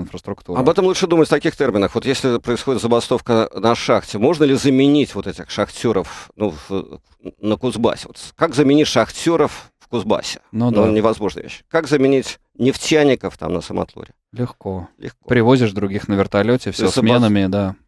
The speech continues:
Speaker 1: вахтами.
Speaker 2: Вахтами, а в других местах вообще-то иностранцы, которые работают даже в, посредине моря,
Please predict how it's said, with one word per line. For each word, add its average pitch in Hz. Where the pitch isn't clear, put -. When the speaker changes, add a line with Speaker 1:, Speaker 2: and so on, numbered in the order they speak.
Speaker 1:
вахтами. 95
Speaker 2:
Вахтами, 135
а 92
в 87
других 107
местах 101
вообще-то 117
иностранцы, 110
которые 104
работают 107
даже 110
в, -
посредине 143
моря, 165